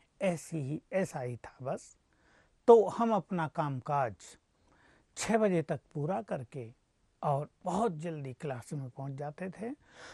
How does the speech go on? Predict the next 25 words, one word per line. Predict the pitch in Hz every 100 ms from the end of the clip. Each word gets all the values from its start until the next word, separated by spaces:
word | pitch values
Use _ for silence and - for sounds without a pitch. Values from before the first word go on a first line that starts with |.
| -
<coughs> | - 170 285 196
क्योंकि | - 233 - 247
उन | 302 311
दिनों | 226 165 143
सवा | - 160 143
छः | - 196
बजे | 220 156 151 131
से | - 170
ही | 143 139 123 _ _ -
मधुबन | 147 151 151 143
में | 127 131 131
मुरली | 123 123 123
प्रारंभ | 123 123 107 120 175
हो | -
जाती | 120 107 - 165
थी, | - 240 - _
फिर | 160 123
साढ़े | - 170 180 196
छः | - 151
बजे | 127 123 120
से | 139
प्रारंभ | 113 127 120 131 120
होनी | 135 135
शुरू | 135 165 156 156
हुई | 196